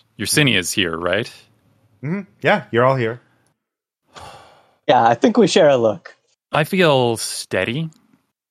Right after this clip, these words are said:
Speaker 1: you know, uh, things, it takes time to adjust to new circumstances.
Speaker 2: Yes.
Speaker 1: But, uh, you know, you find your stability where you can.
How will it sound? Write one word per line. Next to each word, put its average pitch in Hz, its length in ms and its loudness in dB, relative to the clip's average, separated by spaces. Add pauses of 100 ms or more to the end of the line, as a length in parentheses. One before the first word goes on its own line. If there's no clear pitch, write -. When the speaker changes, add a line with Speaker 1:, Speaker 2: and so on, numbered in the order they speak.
Speaker 1:
you 120 160 -4
know, 120 500 -2
uh, 85 280 -4
things, 98 1040 -6 (960)
it 107 180 -8
takes - 280 -4
time 101 360 -2
to 113 140 -4
adjust 98 680 -6
to 107 140 -8
new 98 200 -6
circumstances. 101 1200 -8 (160)
Speaker 2:
Yes. 127 500 -4
Speaker 1:
But, 95 60 -4
uh, 80 280 -8 (960)
you 110 120 -6
know, 95 120 0
you 104 180 -2
find 95 400 -2
your 95 120 -2
stability 92 680 -6
where 92 240 -6
you 101 160 -12
can. 87 460 -8